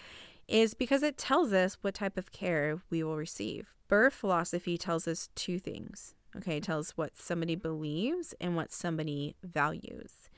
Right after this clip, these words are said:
In regards to the birth process and those involved, it is basically a glimpse into who they are and something that really touches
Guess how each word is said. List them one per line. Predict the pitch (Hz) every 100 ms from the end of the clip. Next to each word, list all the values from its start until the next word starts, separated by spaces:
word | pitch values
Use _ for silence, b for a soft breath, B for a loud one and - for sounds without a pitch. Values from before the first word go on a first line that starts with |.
| B B B B -
In | 226
regards | 247 233 202 190 190 -
to | 190
the | 196
birth | 175 175
process | - 165 165 - 160 156 160 - -
and | - 175 165 160 160 - _ -
those | 165 165 170 165 165 -
involved, | 165 160 165 240 - - - - B B B B B
it | - 240
is | 269 220
basically | 220 277 - 277 269 269
a | 196
glimpse | 190 196 202 175 165 - - - -
into | 185 175 -
who | 175 - 214 208
they | 190 180
are | - 165 165 185 269 311 _ _ _ _ _
and | 196 185 175 170
something | 170 - 190 190
that | 180 165
really | 170 175 175
touches | - 170 - 170 160 160 -